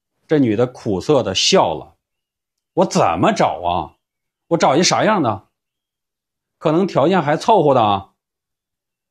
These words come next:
我去了就得给人当后妈，我连他妈亲妈我都当不好，我还当后妈，你饶了我吧。”找一个未婚的吗？第一是大龄未婚的男人，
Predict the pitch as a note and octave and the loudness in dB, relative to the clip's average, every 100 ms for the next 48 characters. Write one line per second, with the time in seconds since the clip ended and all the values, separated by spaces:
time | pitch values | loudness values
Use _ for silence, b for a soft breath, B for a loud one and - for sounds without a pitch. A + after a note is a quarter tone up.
0 | _ C#3+ C#3 C3+ - G3+ D3+ C3 E3+ D3+ | _ 0 0 0 0 2 2 2 0 0
1 | D3+ A#2+ C#3+ D#3+ D#3 D#3+ B2 C3 C#3 C#3 | -2 -2 0 0 0 0 2 0 0 0
2 | D3+ C3 A3+ A3 A#3+ A#3 - C4 A3 G3 | 2 2 0 0 0 0 0 2 4 4
3 | F#3 C3 F3+ F#3 F#3+ D3+ C3+ B B D#3+ | 4 4 2 2 0 2 2 B B 0
4 | D#3+ G3+ A3+ - C#4+ D#3+ D3 D#3 C3 A#2 | 0 0 0 2 2 2 2 2 2 2
5 | D3+ C4 A#2+ E2 E2+ _ _ _ _ _ | 2 2 0 -2 -10 _ _ _ _ _
6 | _ _ _ _ _ _ C3+ C3 E3 F3+ | _ _ _ _ _ _ 0 2 2 2
7 | D3+ D#3 D3+ A#2+ A2 _ _ _ _ _ | 2 2 2 0 -4 _ _ _ _ _
8 | _ _ _ _ _ _ _ - F3+ F#3 | _ _ _ _ _ _ _ 0 2 2
9 | F3+ C4 G#3+ C#3 B2 D#3 F3 D3 F3 D#3+ | 0 0 2 2 2 2 2 2 2 2
10 | A#2+ C3 C3 - | 0 0 -2 -6